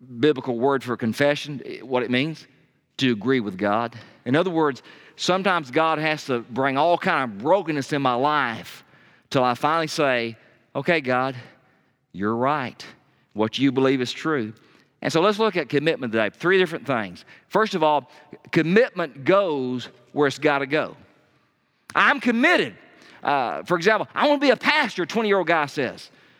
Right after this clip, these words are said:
Then when he's twenty-two, he's in a situation that's real unbearable.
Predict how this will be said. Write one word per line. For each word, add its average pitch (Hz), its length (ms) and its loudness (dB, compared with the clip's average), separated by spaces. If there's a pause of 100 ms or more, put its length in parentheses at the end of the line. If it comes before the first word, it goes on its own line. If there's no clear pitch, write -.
(260)
Then 156 140 4
when 170 80 2
he's 139 120 0
twenty-two, 196 400 2
he's 160 240 0
in 160 100 2
a 120 80 0
situation 156 640 0
that's - 120 -8
real 160 260 2 (240)
unbearable. 151 600 -2